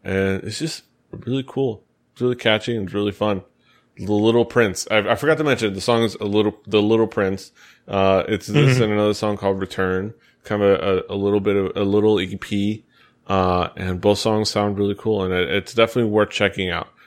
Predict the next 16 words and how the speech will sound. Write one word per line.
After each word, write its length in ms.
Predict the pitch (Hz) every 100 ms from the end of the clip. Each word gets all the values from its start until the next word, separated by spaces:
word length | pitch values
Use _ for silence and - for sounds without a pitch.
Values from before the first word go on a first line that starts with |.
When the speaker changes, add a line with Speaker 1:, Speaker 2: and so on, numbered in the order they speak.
| _
Speaker 1:
And 400 | 98 98 95 90
if 160 | 110 92
you 100 | 104
haven't 400 | - 117 127 139
already, 420 | 123 123 117 104 95
go 180 | 104
check 260 | 104 110 98
out 160 | 98 -
From 220 | 98 92
the 100 | 92
Airport. 460 | 87 85 92 78
They're 120 | - 92
fantastic. 800 | 82 80 82 78 - 82 - - - - - _
Uh, 540 | - 92 90 90 90 - _ _ _ _ _ _ _ _
so 60 | 110
yeah 260 | 135 175